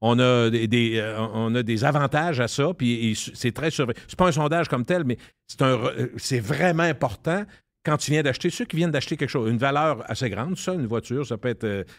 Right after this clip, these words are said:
je sais pas, moi, t'achètes, euh, des meubles, quelque chose de gros. Euh, il y en a que c'est plus random, tu te reçois ça quasiment dans, dans, dans, dans le, dans les, le, les déchets de ta, de ta boîte, euh,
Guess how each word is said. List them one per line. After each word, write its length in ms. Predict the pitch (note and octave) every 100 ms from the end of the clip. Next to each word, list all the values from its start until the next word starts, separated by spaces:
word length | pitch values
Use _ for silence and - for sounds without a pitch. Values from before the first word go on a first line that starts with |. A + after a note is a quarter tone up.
| _ -
je 60 |
sais 100 | G2
pas, 120 | F#2+ A2
moi, 320 | G#2 G2+ F#2+
t'achètes, 360 | G#2+ G2 A2+
euh, 360 | G2+ F#2+ F#2+ F#2
des 160 | F2+ G2+
meubles, 340 | G2+ A#2 G#2
quelque 160 | G#2 F#2+
chose 200 | A#2 G2+
de 60 |
gros. 220 | F#2 B2+ - - _ _
Euh, 200 | G2+ G2+ F#2+ F#2 _ _
il 80 | B2+
y 40 |
en 100 | C3
a 60 | E3+
que 40 |
c'est 120 | - C3
plus 260 | C3+ -
random, 420 | B2 A2+ G#2 D3+ F#3+
tu 140 | C3
te 80 | B2
reçois 240 | A2+ B2 A2
ça 260 | C#3+ B2
quasiment 300 | A2+ G#2 B2
dans, 180 | A2 G#2
dans, 200 | G2 G2
dans, 260 | G2 F#2 F2 - _ _
dans 120 | F#2+ F#2
le, 240 | F2+ E2+
dans 160 | F2+ F#2
les, 200 | F2+ F2+
le, 120 | E2 D#2 E2+ D#2+ - _ _ _
les 140 | F2+
déchets 340 | F2+ G2+ - B2+
de 100 | G2
ta, 140 | F#2+
de 140 | F#2 G2
ta 160 | G2
boîte, 320 | F2 G#2 G#2+ F#2+
euh, 160 | D#2+